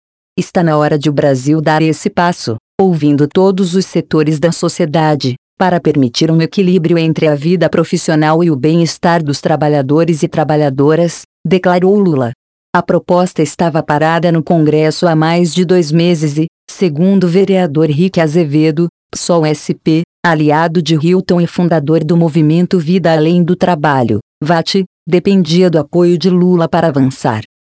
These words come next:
Dentro do P T, o tema é considerado uma pauta histórica e foi definido como prioridade pela bancada, segundo o secretário nacional de comunicação da legenda, Gilmar Tato, P T S P.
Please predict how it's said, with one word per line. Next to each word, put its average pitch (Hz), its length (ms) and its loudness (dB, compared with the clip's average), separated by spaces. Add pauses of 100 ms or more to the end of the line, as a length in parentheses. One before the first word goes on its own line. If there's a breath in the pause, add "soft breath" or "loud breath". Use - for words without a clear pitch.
(100)
Dentro 175 420 0
do 156 120 0
P 202 260 0
T, 190 220 0 (200)
o 190 60 0
tema 170 300 2
é 160 80 2
considerado 165 720 0
uma 170 240 2
pauta 143 340 0
histórica 156 500 -2
e 143 40 0
foi 170 160 0
definido 160 600 0
como 165 360 0
prioridade 160 720 0
pela 165 180 0
bancada, 151 680 -2 (240)
segundo 175 560 0
o 170 60 0
secretário 160 760 -2
nacional 151 580 0
de 151 140 -2
comunicação 151 720 0
da 160 120 0
legenda, 147 640 0 (220)
Gilmar 175 480 0
Tato, 139 520 -2 (200)
P 185 160 0
T 175 260 -2
S 151 280 -2
P. 117 260 0